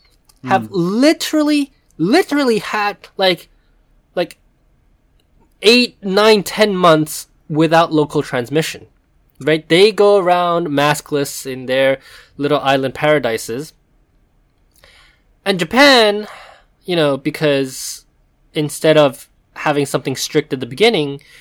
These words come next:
Speaker 1: we decided to encourage people to travel. We had over a thousand people, a thousand cases in Osaka yesterday. So
Speaker 2: Yeah.
Speaker 1: while we could have been Australia and New Zealand,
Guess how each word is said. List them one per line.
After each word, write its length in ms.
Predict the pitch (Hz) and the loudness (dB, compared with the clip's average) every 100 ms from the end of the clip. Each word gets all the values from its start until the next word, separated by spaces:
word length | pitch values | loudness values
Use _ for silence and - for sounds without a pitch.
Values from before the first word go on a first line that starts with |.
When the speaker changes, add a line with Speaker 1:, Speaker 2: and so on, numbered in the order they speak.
| _ _ 151 | _ _ -4
Speaker 1:
we 80 | |
decided 440 | 143 139 143 135 - | -2 0 -2 -2 -8
to 340 | - 123 117 117 | -10 -10 -10 -12
encourage 420 | 120 - 151 131 | -10 -4 -4 -4
people 220 | 123 - | -10 -20
to 80 | - | -20
travel. 600 | - 220 247 127 107 113 _ _ _ _ _ _ - | -6 -2 0 -2 -10 -12 _ _ _ _ _ _ -8
We 200 | 160 185 | -6 -4
had 360 | 202 170 160 _ | 0 0 -2 _
over 420 | 196 220 220 226 - | 2 2 2 0 0
a 80 | |
thousand 720 | - - 165 180 175 165 156 147 | -8 -4 0 2 2 -2 -4 -6
people, 560 | 156 139 110 92 - | -8 -8 -10 -16 -18
a 60 | - | -16
thousand 480 | - - 170 160 139 | -4 0 0 -2 -8
cases 420 | - 127 - 123 - | -6 -8 -8 -10 -10
in 120 | 143 | -10
Osaka 520 | - 156 151 135 - | -6 -4 -2 -4 -4
yesterday. 540 | 110 117 - - - - _ _ _ _ _ - | -8 -8 -10 -14 -16 -20 _ _ _ _ _ -6
So 200 | - 190 180 | 0 2 2
Speaker 2:
Yeah. 80 | 170 - _ _ _ - | 0 -6 _ _ _ -2
Speaker 1:
while 260 | 190 220 | 4 6
we 160 | 208 226 | 6 2
could 300 | - - 294 | 0 2 2
have 240 | 247 240 | 2 2
been 160 | 208 196 | 2 2
Australia 600 | 175 170 - 190 185 175 175 | 2 0 0 -2 0 0 -2
and 120 | 156 | -2
New 160 | 151 147 | -2 -2
Zealand, 540 | 196 175 113 120 | -2 -2 -4 -6